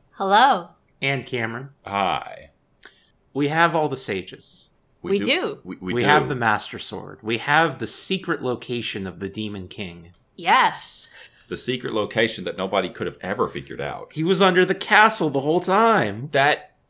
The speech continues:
Speaker 3: wily piece of shit.
Speaker 1: Nobody could have cracked that code.
Speaker 3: I, you know, I actually find that really weird now that I think about it, because I was, like,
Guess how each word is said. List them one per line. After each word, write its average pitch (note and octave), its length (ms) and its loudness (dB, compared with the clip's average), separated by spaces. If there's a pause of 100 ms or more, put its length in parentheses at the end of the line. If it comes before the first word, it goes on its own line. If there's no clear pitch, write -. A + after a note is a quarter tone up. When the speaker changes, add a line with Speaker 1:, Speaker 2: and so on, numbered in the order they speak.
Speaker 3:
wily B2+ 1120 2
piece C3 360 -6
of A#2 120 -8
shit. - 560 -4 (420)
Speaker 1:
Nobody A#3 400 2
could A#3+ 180 -2
have G3 120 -4
cracked F3 360 0
that E3+ 220 -2
code. D3+ 380 -12 (320)
Speaker 3:
I, A#2+ 200 0 (360)
you A#2+ 120 -10
know, - 40 -14 (140)
I A#2+ 100 0
actually D3 300 0
find A#2 240 -4
that F#2+ 160 -4
really F#2 180 -4
weird E2 320 -2
now D#2+ 120 -6
that D#2+ 60 -4
I D#2+ 60 -4
think F2+ 240 -10
about D2+ 260 -6
it, C#2+ 80 -16
because E2 300 -10
I G2 160 -2
was, F#2+ 260 -8
like, E2+ 300 -8